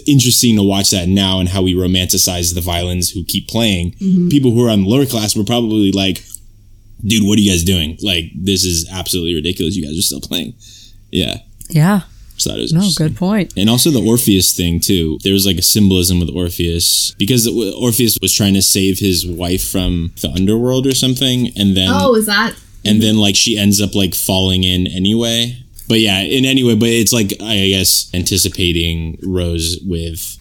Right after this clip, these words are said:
Speaker 1: Jack, who Jack is, like, at the end, obviously, everyone knows he plummets basically to his death underwater. And so it's kind of similar to what happened with Orpheus and whatever his wife's name was.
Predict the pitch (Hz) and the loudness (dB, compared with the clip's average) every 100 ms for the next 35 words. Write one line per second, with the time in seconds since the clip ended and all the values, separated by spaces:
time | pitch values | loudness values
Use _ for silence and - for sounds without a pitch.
0 | - 92 98 90 90 - 98 85 90 87 | -8 -2 0 0 -4 0 0 0 -2 -2
1 | 90 82 80 82 - 85 95 87 85 82 | -2 -2 -4 -8 -14 -12 -10 -6 -4 -4
2 | 82 85 82 - 76 73 64 - 69 71 | -6 -6 -2 -2 0 -2 -2 -6 -8 -6
3 | 69 69 80 - - - 85 78 69 - | -4 -2 -2 -4 -18 -10 -8 -6 -6 -6
4 | - 64 - 60 60 - 65 71 87 78 | -6 -4 -4 -4 -8 -6 -6 -4 -6 -6
5 | - - - - 98 85 82 73 69 65 | -8 -10 -18 -10 -4 -2 -2 -4 -6 -8
6 | 67 73 80 - 73 - - 98 90 87 | -6 -6 -2 -2 -2 -4 -4 -2 -2 0
7 | - 101 95 90 87 82 - 87 85 87 | 0 2 2 2 -2 -2 0 0 0 -4
8 | 87 87 - 85 82 - 78 - 76 78 | -4 -8 -6 -6 -6 -8 -12 -10 -10 -4
9 | - 73 65 67 65 - - - - - | -4 -4 -8 -6 -6 -10 -20 -20 -20 -20
10 | - - - - - 82 - - - - | -20 -20 -14 -12 -10 -12 -12 -14 -12 -12
11 | - 64 - - - | -12 -12 -8 -6 -6